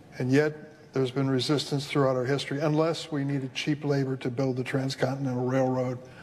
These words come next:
when we invited Chinese workers to come in.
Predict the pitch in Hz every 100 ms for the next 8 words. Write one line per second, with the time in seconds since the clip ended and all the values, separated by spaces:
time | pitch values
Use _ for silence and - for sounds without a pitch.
0 | - - - 139 127 127 120 127 127 123
1 | - 123 127 131 - 127 120 127 120 147
2 | - 127 127 113